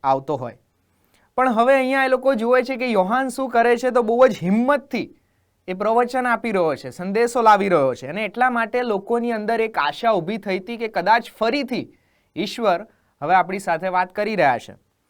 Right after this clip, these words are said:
હવે જ્યારે લોકો યોહાન વિશે ઉત્તેજિત હતા, એટલામાં યોહાન એક અનાઉન્સમેન્ટ કરે છે, એક જાહેરાત કરે છે. શું જાહેરાત કરે છે? માથીની સુવાર્તા ત્રીજો અધ્યાય ને અગિયારમી કલમ.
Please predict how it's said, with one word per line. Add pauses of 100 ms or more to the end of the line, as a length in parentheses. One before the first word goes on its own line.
(640)
હવે
જ્યારે
લોકો
યોહાન
વિશે
ઉત્તેજિત
હતા,
એટલામાં
યોહાન
એક
અનાઉન્સમેન્ટ
કરે
છે,
એક
જાહેરાત
કરે
છે.
શું
જાહેરાત
કરે
છે?
માથીની
સુવાર્તા
ત્રીજો
અધ્યાય
ને
અગિયારમી
કલમ.